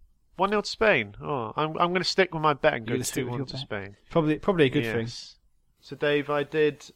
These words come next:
Speaker 1: I did a Dats vote, um, before this game,
Speaker 2: <gasps>
Speaker 1: and there was fourteen votes.
Speaker 2: Fourteen votes.
Speaker 1: Yeah, yeah.
Speaker 2: That's impressive. That's
Speaker 1: And
Speaker 2: nice.
Speaker 1: seventy-one percent said Spain, twenty-nine said Turkey
Speaker 2: Oh, so
Speaker 1: to
Speaker 2: S-,
Speaker 1: win,
Speaker 2: Spain
Speaker 1: so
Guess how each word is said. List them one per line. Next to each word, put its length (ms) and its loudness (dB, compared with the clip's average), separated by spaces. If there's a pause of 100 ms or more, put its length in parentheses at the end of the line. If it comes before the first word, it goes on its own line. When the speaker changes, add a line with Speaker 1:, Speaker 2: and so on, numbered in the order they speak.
(160)
Speaker 1:
I 160 0
did 340 -2
a 40 4
Dats 300 6
vote, 720 6
um, 280 2
before 380 -4
this 240 -4
game, 380 -2
Speaker 2:
<gasps> 40 -20
Speaker 1:
and 600 -2
there 140 4
was 180 2
fourteen 840 8
votes. 580 6
Speaker 2:
Fourteen 640 -2
votes. 720 -2 (220)
Speaker 1:
Yeah, 160 0
yeah. 180 0 (120)
Speaker 2:
That's 200 -4
impressive. 380 2
That's 160 -2
Speaker 1:
And 120 -4
Speaker 2:
nice. 380 0 (240)
Speaker 1:
seventy-one 720 2
percent 680 2
said 220 -4
Spain, 600 -2 (240)
twenty-nine 1000 0
said 480 -2 (160)
Turkey 540 -2
Speaker 2:
Oh, 260 -4
so 160 -6
Speaker 1:
to 60 -2
Speaker 2:
S-, 160 -8
Speaker 1:
win, 260 -4
Speaker 2:
Spain 360 0
Speaker 1:
so 80 0